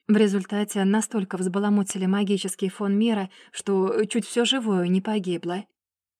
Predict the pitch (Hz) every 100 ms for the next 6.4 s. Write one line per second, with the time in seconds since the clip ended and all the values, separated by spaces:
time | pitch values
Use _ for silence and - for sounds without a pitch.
0 | _ 196 190 202 240 226 233 - 240 196
1 | 175 190 190 175 214 320 - 190 170 170
2 | 247 269 - 196 196 190 202 - - 202
3 | 247 320 339 311 240 240 233 220 214 208
4 | 208 190 196 185 175 220 233 208 208 226
5 | 233 294 - 185 - 185 208 247 247 214
6 | 185 175 185